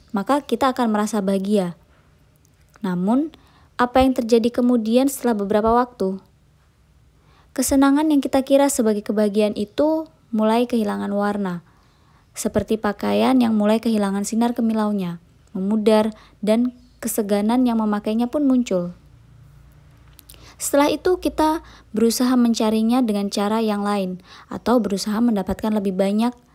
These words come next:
lebih besar. Dan fokus untuk mendapatkan sesuatu yang lebih besar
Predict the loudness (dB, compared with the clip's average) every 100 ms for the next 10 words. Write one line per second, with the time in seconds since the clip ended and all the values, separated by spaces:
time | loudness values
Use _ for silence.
0 | _ -4 0 0 0 -6 -8 -10 -16 _
1 | _ _ _ _ _ -4 -4 0 -2 2
2 | 0 2 -2 0 0 0 0 -2 -2 -2
3 | -2 -4 -2 -2 -2 -4 -6 -6 -6